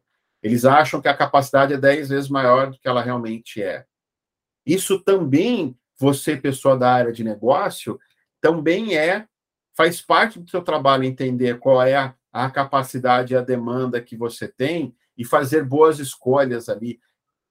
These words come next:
trabalhar pra melhorar essa capacidade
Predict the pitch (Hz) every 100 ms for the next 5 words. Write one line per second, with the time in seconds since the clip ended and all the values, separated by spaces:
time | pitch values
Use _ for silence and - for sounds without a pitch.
0 | _ _ _ 143 147 147 135 135 170 175
1 | 147 151 139 135 135 131 131 127 123 123
2 | - 104 107 95 - -